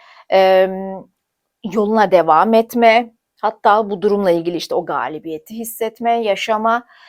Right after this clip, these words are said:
e, daha iyi bir alana doğru ilerleme ya da haya-, o, o işte orada takılı kalmışken o kişi senin hayatına devam etmen gibi gibi bir enerji söz konusu olacak gibi gözüküyor. Ve burada aslında,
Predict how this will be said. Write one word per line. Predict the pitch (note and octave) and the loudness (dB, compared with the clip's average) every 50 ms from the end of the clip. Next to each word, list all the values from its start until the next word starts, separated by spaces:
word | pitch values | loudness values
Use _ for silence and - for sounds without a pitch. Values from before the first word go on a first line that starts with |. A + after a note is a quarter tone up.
| - - _ | -20 -6 _
e, | F#3+ F#3+ F#3 | 0 0 0
daha | F#3+ F3+ F3 G3+ - | 0 -4 -2 -2 -4
iyi | - - A#3+ A#3+ A#3+ | -4 -4 -8 -6 -4
bir | A3+ A#3 - - - | -2 -2 0 0 -2
alana | F#3+ F#3+ F#3+ G3+ G#3+ G#3+ G#3 | -2 -2 -2 -2 -2 -2 0
doğru | G#3+ G#3+ G#3+ A3 | -2 -2 -2 -4
ilerleme | - G#3 G#3+ A3 G#3+ G#3+ G#3+ G#3 A3 G#3+ G#3+ A3 A3 A3 | -8 -4 -2 2 2 2 0 0 -6 -6 -6 -6 -6 -6
ya | G#3 F3+ D#3 | -6 -8 -6
da | F3+ F3+ - | -6 -6 -4
haya-, | F3 E3+ E3+ E3+ - - | -4 -4 -2 -4 -4 -2
o, | G3 G#3+ A3+ - - | -2 -2 0 0 -2
o | G#3 | -6
işte | G3 F#3+ - - G3+ | -6 -8 -10 -10 -6
orada | E3 G#3+ G#3+ G#3 A3 - _ - - | -4 -4 -4 -6 -8 -18 _ -14 -14
takılı | G#3+ G3+ - A#3 A3 A3 | -14 -12 -10 -10 -12 -6
kalmışken | - G#3+ G3+ G#3 A3 A3+ A3 - - G3 F#3+ G#3 - _ _ _ _ _ _ | -2 -2 -2 -2 -4 -12 -16 -8 -6 -6 -6 -6 -10 _ _ _ _ _ _
o | - G#3+ G#3+ | -6 -6 -6
kişi | G#3+ - A3 G#3 - - G#3+ G#3+ A3 | -4 -12 -14 -12 -6 -6 -4 -4 -4
senin | A3 - - F#3+ G3+ A3 A3+ | -8 -8 -10 -8 -8 -8 -6
hayatına | G#3+ G3 F#3 F#3+ G3 G3 G3 _ G#3 G#3 G3+ D#3 | -4 0 2 2 2 0 0 _ -8 -8 -6 -4
devam | D#3+ D#3+ C#3+ D#3 F3+ G3+ G#3+ A3+ | -6 -4 0 0 0 0 0 -2
etmen | A3+ A3+ _ - A3 A3 A3 G#3 F3+ | -8 -8 _ -10 -10 -10 -10 -12 -14
gibi | G3 G#3+ A#3+ C#4 A3 | -14 -12 -12 -10 -10
gibi | G#3 F#3+ D#3 A3 D4 C#4+ _ _ _ _ _ _ _ | -10 -4 -2 -2 -4 -4 _ _ _ _ _ _ _
bir | C#4 C#4+ | -6 -4
enerji | A#3+ - G3 G3+ G3 F#3 F#3+ F#3+ F#3 A3+ B3 | -4 -4 -2 -2 -2 -2 -2 -2 -4 -8 -12
söz | - - G3+ G3 - | -10 -12 -12 -12 -12
konusu | - F#3 E3+ E3 - - D#3+ | -14 -14 -14 -14 -14 -14 -12
olacak | D3+ D3+ D#3 E3 D3+ D3+ - | -12 -10 -8 -10 -10 -10 -12
gibi | _ D3+ D#3 | _ -16 -12
gözüküyor. | D#3 E3 E3+ E3 E3+ _ - G3 F#3+ G#3 G#3+ - - - - - - _ - | -10 -10 -10 -10 -12 _ -8 -4 -4 -4 -4 -6 -14 -20 -20 -20 -20 _ 4
Ve | A3+ A#3 G3+ | 4 4 4
burada | F#3+ C4 D#4+ - - A#3 E3 E3 A3 - _ _ _ _ _ _ | 2 -2 -2 2 2 2 2 2 -2 -6 _ _ _ _ _ _
aslında, | - G3+ G3 - A#3 A3+ A3 G#3 A#3+ B3+ B3 B3 | -2 -2 -2 -4 -6 -6 -2 0 0 0 0 -2